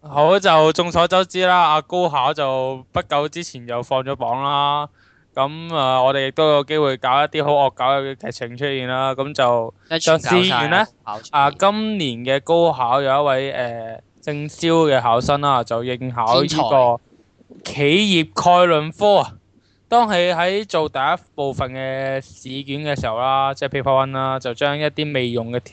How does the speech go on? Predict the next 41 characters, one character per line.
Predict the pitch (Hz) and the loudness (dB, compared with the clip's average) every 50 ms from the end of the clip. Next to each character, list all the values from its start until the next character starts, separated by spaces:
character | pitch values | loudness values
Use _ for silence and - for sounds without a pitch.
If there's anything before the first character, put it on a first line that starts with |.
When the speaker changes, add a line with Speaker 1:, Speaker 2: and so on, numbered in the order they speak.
| - - | -16 -6
Speaker 1:
答 | - 127 127 127 | -2 0 0 0
題 | - 123 113 | 0 -2 -2
簿 | 107 - 127 | -2 -2 -2
又 | 139 135 131 120 - _ | 0 0 -2 -2 -4 _
擺 | 131 117 117 127 | -2 0 0 0
咗 | 135 143 139 135 | 0 0 0 0
喺 | 143 135 135 139 139 | 0 -2 -2 -4 -4
個 | - 131 127 123 120 120 - | -2 0 2 2 2 0 0
凳 | - 123 120 123 127 127 127 127 | -2 -2 -2 -2 -4 -8 -12 -12
底 | 117 113 110 120 131 135 | -10 -8 -6 -2 -2 -2
啊。 | 117 - _ _ _ _ _ _ _ _ _ _ _ _ _ _ | -4 -4 _ _ _ _ _ _ _ _ _ _ _ _ _ _
之 | - 214 | 2 2
後 | 190 175 165 160 | 2 2 2 -2
喺 | 120 123 - - 165 185 202 | -4 -8 -6 -2 0 2 2
個 | 196 202 | 2 2
moment， | 190 202 208 202 190 151 113 98 _ _ _ _ _ _ _ _ _ | 2 2 2 2 2 0 -2 -4 _ _ _ _ _ _ _ _ _
有 | - 160 175 | -12 -6 -4
個 | 170 165 | -2 0
男 | 147 131 123 127 131 | 0 0 -2 -2 -4
性 | - 156 | -6 -6
嘅 | 151 151 156 | -6 -4 -4
監 | - 180 185 185 160 | 0 0 0 0 0
考 | 143 143 143 165 | 0 0 0 -2
員 | 156 131 123 120 | -2 -6 -10 -8
就 | 131 123 123 127 | -6 -6 -6 -6
干 | 123 - 156 156 160 151 | -4 0 0 0 0 -2
涉 | - 151 | -6 -8
佢 | 127 120 127 127 | -6 -4 -4 -2
啦， | 131 135 135 131 131 135 135 139 139 - _ | -2 -2 -2 -2 -2 -4 -6 -8 -12 -20 _
即 | - 170 160 | -8 -4 -2
係 | 147 139 135 131 127 127 127 127 | -2 -2 -2 -4 -4 -6 -8 -6
話 | 135 131 123 123 127 | -2 -2 0 0 -2
咩 | 131 143 143 139 | -2 -4 -4 -4
唔 | 131 127 120 | -4 -6 -6
好 | 123 127 | -6 -4
擺 | 131 131 127 131 | -2 0 0 -2
喺 | 127 | -2
凳 | 131 120 123 | -4 -8 -8
底 | 123 123 | -8 -8
之 | 120 - 131 | -6 -6 -4
類 | 123 | -4